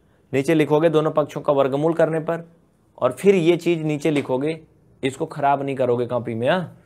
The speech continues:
इस तरह से करोगे अगर आप लोग तो आपको समझ में आ गया होगा। ये आंसर आ गया है, मैं साइड में इसे हल करके दिखा देता हूँ कंप्लीट करके। अ, इधर साइड में देख लो आप लोग। चलो यहाँ पे देखो,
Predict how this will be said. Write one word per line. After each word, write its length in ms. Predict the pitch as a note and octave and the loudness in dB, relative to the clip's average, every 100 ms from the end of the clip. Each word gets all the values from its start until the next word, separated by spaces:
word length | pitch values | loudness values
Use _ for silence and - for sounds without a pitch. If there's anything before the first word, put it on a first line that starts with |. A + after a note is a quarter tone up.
| _ _ _ _ _ _ - _ - _ _ _ _ | _ _ _ _ _ _ -20 _ -20 _ _ _ _
इस 140 | D#3+ E3+ | 2 8
तरह 160 | F#3 | 6
से 120 | F#3 | 6
करोगे 340 | F#3+ D3 C#3+ D#3+ | 2 2 4 4
अगर 200 | D#3+ E3 | 4 2
आप 160 | D#3+ | 2
लोग 200 | D#3+ E3+ | 0 0
तो 80 | E3 | 2
आपको 220 | D3 D3 | 0 0
समझ 240 | C#3+ C3+ C3+ | -6 -4 -4
में 120 | C#3 | -2
आ 100 | C3+ | -4
गया 180 | C#3 C#3+ | -4 -4
होगा। 420 | D3 C#3+ D#3 D#3 _ _ _ _ | -6 -2 -2 -2 _ _ _ _
ये 100 | A#2+ | -2
आंसर 360 | A#2+ A#2+ A#2+ B2 | 0 0 -4 -4
आ 160 | B2 C3+ | -2 -2
गया 220 | D3 C#3+ | 0 0
है, 100 | D3 | 0
मैं 120 | C3+ | -4
साइड 340 | B2 A#2+ B2+ | -2 0 0
में 120 | C3 B2+ | -2 -4
इसे 220 | B2 B2+ | -4 -6
हल 140 | A#2+ | -6
करके 280 | A#2+ B2 B2+ | -6 -6 -4
दिखा 300 | A#2+ A2+ B2+ | -6 -4 -2
देता 260 | C3+ C#3 C#3 | -2 -2 -4
हूँ 120 | C#3 | -2
कंप्लीट 440 | C#3 C3 C#3+ C#3+ | -6 -6 -4 -4
करके। 340 | D3 C#3 B2+ D#3 | -2 -4 -2 -6
अ, 1300 | D#3 _ _ _ _ _ _ - - A#2 A#2 A#2 A2+ | -8 _ _ _ _ _ _ -16 -2 0 2 0 -2
इधर 280 | B2 A#2+ C3 | -4 -2 -4
साइड 300 | C#3 B2+ B2+ | 0 0 0
में 120 | B2+ A2+ | 0 -2
देख 200 | A2+ B2+ | -2 0
लो 80 | C3+ | 0
आप 180 | C3+ D3 | 0 0
लोग। 320 | D#3 D#3 - _ _ _ _ _ _ _ _ _ _ _ - _ - - - - _ _ - - | 0 -2 -12 _ _ _ _ _ _ _ _ _ _ _ -20 _ -20 -20 -20 -20 _ _ -20 -10
चलो 340 | - B2+ A2+ G2 - - - _ - _ - | 2 4 2 -4 -16 -20 -20 _ -20 _ -6
यहाँ 160 | B2 | -4
पे 120 | C3 C#3 | -2 0
देखो, 340 | C#3 D3 | -2 -2